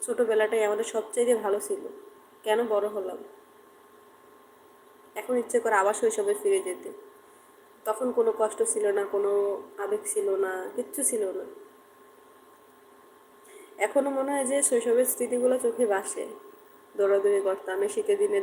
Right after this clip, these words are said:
ধান উঠাইতো সবাই মাঠের মধ্যে থেকে। ধানের পরে খেলাধুলা, আড্ডা দেওয়া, কত সুন্দরই না ছিল জীবনটা। কেন যে বড় হইলাম, এখন এটাই ভাবি,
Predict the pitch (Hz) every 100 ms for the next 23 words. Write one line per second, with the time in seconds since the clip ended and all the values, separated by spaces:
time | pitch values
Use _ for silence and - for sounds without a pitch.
0 | - 185 196 196 196 196 190 196 190 180
1 | 180 180 208 214 190 196 226 196 180 180
2 | 190 196 180 175 - - - - - -
3 | - 196 226 202 196 - 196 196 196 196
4 | 196 - - 220 202 202 196 190 185 -
5 | 190 190 190 185 185 185 180 180 - -
6 | - - - - - - - - - -
7 | - - - - - 240 277 - 247 233
8 | 247 247 254 240 208 196 190 185 180 -
9 | - - - - - 208 220 214 240 233
10 | 208 202 208 208 190 185 180 - 233 208
11 | 208 208 208 170